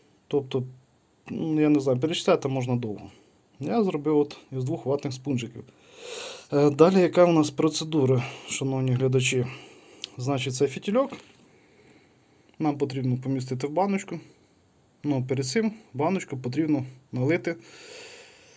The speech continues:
олію, що я зараз зроблю.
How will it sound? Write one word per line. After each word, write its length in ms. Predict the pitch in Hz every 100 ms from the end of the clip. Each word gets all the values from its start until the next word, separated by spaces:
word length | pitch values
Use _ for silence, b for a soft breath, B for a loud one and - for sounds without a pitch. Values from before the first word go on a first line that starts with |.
| B B B B
олію, 680 | - 175 151 120 113 113 113 B B B B B B
що 320 | - - 165
я 300 | 170 151 165 147
зараз 500 | 120 123 131 - -
зроблю. 580 | 117 120 131 120 110 101